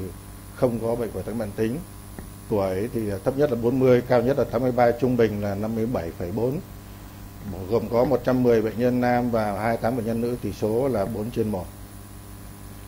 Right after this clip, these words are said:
À, cái bảng số một là nói về cái tỷ lệ bệnh nhân bệnh phổi tắc nghẽn mãn tính theo mức độ.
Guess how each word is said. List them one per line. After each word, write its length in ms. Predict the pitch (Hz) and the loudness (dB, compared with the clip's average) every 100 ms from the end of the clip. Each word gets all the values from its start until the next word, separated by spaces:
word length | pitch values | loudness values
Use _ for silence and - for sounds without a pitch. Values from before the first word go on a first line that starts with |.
| - | -6
À, 240 | 107 110 | 0 0
cái 100 | 113 156 | 2 2
bảng 200 | 107 95 | 2 2
số 360 | 143 147 151 | 0 2 4
một 300 | 147 135 117 - | 8 8 8 4
là 240 | 123 113 | 2 4
nói 280 | 110 120 147 | 4 4 4
về 240 | 135 120 | 6 6
cái 260 | 110 117 123 139 135 135 - - - - - - - - - - - - - - - | 4 2 2 2 -2 -4 -10 -16 -16 -16 -16 -16 -16 -16 -16 -16 -16 -16 -16 -14 -4
tỷ 120 | 107 | 4
lệ 180 | 127 120 | 6 6
bệnh 180 | 123 123 | 4 6
nhân 200 | 147 139 | 6 6
bệnh 100 | 117 | 2
phổi 100 | 110 | 2
tắc 80 | |
nghẽn 80 | 131 | 2
mãn 120 | 135 | 0
tính 220 | 110 131 147 | 2 2 4
theo 100 | 131 | 4
mức 180 | 139 117 | 4 6
độ. 200 | 131 | 6